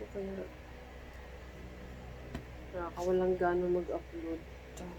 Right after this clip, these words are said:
walang gana mag-live. Alam niyo naman guys, iba pa rin yung kondisyon yung cellphone mo. Dahil ganado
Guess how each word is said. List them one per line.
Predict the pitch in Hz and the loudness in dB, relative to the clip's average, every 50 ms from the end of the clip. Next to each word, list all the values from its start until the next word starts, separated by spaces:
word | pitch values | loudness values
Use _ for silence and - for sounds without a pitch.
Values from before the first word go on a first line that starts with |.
| 175 | -4
walang | 175 170 160 160 170 175 175 | -2 -2 -2 -2 -2 0 0
gana | 165 165 170 170 165 | 0 0 0 0 0
mag-live. | 165 165 165 - - 190 196 208 202 196 196 196 196 196 190 - - - - - - - 208 202 196 196 - - | 0 -2 -2 -4 -2 -2 0 0 0 -2 -2 0 0 0 -2 -4 -6 -8 -10 -10 -10 -10 -8 -8 -8 -8 -10 -8
Alam | 196 196 202 220 | -6 -6 -4 -2
niyo | 240 247 247 240 | -2 -2 -2 0
naman | 240 226 220 214 214 196 196 | 2 2 2 2 2 0 2
guys, | 202 202 202 208 - - - - - - - - - - - - - - - - 175 | 2 2 2 2 0 -4 -8 -10 -10 -12 -12 -12 -12 -12 -10 -10 -10 -10 -10 -2 0
iba | 185 175 - | 0 0 2
pa | - | 2
rin | 185 185 180 180 180 | 4 4 4 6 6
yung | 180 180 180 180 180 185 185 - - - - - - - - - - - - - - | 6 6 6 4 4 2 0 -4 -8 -12 -12 -12 -12 -12 -12 -12 -12 -10 -8 4 6
kondisyon | 185 185 180 175 185 180 - - - 170 165 | 8 8 8 6 4 2 2 0 -2 0 0
yung | 170 170 170 170 170 170 - 339 339 - - - - - - | 0 0 0 0 -2 -2 -4 -6 -6 -8 -8 -8 -10 -8 0
cellphone | - 180 160 156 151 - - 170 165 165 160 160 | 2 2 2 2 0 -2 -6 -6 -4 -4 -2 -2
mo. | 156 - - - - - - - - - - - - - - - - - - - - | -4 -4 -6 -8 -10 -10 -10 -10 -10 -10 -10 -10 -10 -10 -10 -10 -10 -12 -12 -10 -4
Dahil | 156 156 156 151 156 | 0 0 0 2 2
ganado | 165 156 156 156 151 147 143 | 2 2 2 4 2 2 2